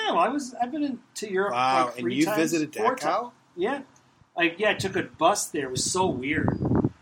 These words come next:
Speaker 1: You know, you chat around the bus, and then as soon as you, I mean, most people, I think, were there to go,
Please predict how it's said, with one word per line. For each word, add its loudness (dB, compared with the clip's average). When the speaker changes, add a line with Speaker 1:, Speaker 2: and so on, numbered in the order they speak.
Speaker 1:
You 2
know, 2
you -14
chat -2
around -2
the -2
bus, 0
and -8
then -4
as -8
soon -6
as -6
you, -16
I -8
mean, -4
most 0
people, -6
I -4
think, -12
were -6
there -2
to -12
go, -6